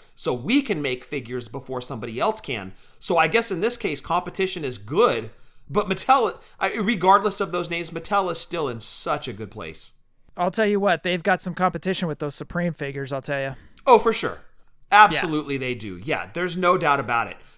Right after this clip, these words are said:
Speaker 1: But, dude, you do a two-pack of the U S Express with soft goods jackets, that's a home run.
Speaker 2: That's gonna be a tough one. Like, how many people would actually go out and get a U S Express? Now, I granted, uh, w-, you and I were like, "Yes, you know, bring it on. We would love it. Absolutely."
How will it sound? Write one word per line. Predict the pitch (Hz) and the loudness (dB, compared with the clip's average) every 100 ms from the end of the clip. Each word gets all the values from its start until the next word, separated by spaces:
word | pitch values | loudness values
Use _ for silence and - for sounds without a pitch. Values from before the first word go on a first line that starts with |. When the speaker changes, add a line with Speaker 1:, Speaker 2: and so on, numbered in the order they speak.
| - | -2
Speaker 1:
But, | 226 | -2
dude, | 175 190 127 | 0 -4 -6
you | 160 233 | -6 -4
do | 175 233 | -4 0
a | 175 | 0
two-pack | - 208 214 214 226 - | -2 -8 -4 -2 -2 -4
of | 160 135 | -8 -8
the | 139 | -6
U | 170 | -4
S | 185 - | -4 -6
Express | - - 143 202 - - - - - - | -12 -4 -2 -2 -6 -14 -20 -20 -16 -8
with | 139 | -6
soft | - 151 160 - | -2 0 -2 -2
goods | 185 175 120 | -2 -2 -4
jackets, | 143 135 196 220 - - - - - - - - - - - | -2 -2 -2 -6 -8 -18 -20 -20 -20 -20 -20 -20 -20 -16 -6
that's | - 110 | -6 -6
a | |
home | 113 95 | -10 -8
run. | 110 104 78 - - - - - | -6 -8 -10 -18 -20 -20 -20 0
Speaker 2:
That's | 233 330 | 0 2
gonna | 320 | 0
be | 285 | 0
a | 208 | 0
tough | 214 208 | -2 -2
one. | 165 143 | -4 -6
Like, | 139 160 151 | -4 -4 -4
how | 165 | -6
many | 285 311 | -4 -6
people | 226 247 214 | -6 -2 0
would | 180 175 | 0 0
actually | 156 151 - 165 151 | 0 -2 -2 -6 -4
go | 147 143 | -2 -2
out | 147 | -4
and | 147 | -6
get | 147 143 | -6 -6
a | 135 | -6
U | 139 | -8
S | 139 | -8
Express? | - - 170 - | -8 -2 -2 4
Now, | 226 208 | 4 4
I | 233 | 0
granted, | 208 277 277 214 | 0 0 0 -2
uh, | - 220 - | -2 -16 -14
w-, | 233 208 175 | -10 -8 -8
you | 190 180 247 | -4 2 4
and | 190 | 6
I | 196 | 6
were | 180 | 4
like, | 175 135 170 | 2 -2 -8
"Yes, | 160 254 214 139 - - 175 | 0 4 4 0 -10 -10 -4
you | 175 | -4
know, | 151 | -2
bring | 160 208 | 0 2
it | 240 | 2
on. | 269 233 156 | 2 2 0
We | 165 | -4
would | 170 | -2
love | 254 196 | -2 -2
it. | 143 | -2
Absolutely." | 190 - 320 294 165 131 | -2 -2 -2 -2 -4 -8